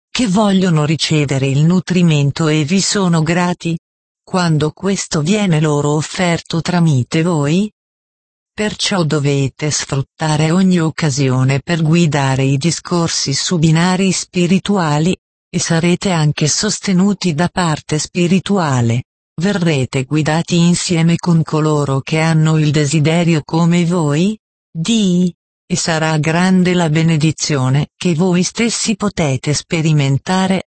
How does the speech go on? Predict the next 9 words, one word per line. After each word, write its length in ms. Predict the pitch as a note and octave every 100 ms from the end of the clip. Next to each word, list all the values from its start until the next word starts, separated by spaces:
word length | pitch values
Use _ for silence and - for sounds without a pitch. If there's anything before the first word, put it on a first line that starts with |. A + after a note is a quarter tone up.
| _ _ -
appena 540 | F3+ - G#3 F#3 E3+
le 160 | D#3+ D#3
anime 480 | D3+ D3+ F3 D#3+ D3
nel 240 | D#3+ E3
mondo 480 | D#3 C3+ C3 C#3 D3
dell'aldilà 680 | E3+ F3 D#3+ C#3 E3 D#3 D#3
che 200 | - G3
possono 580 | - G#3+ G3 - F#3 F#3
parteciparvi, 1120 | - F3+ - G#3 - G3+ G3 F3 D#3+ C#3 C#3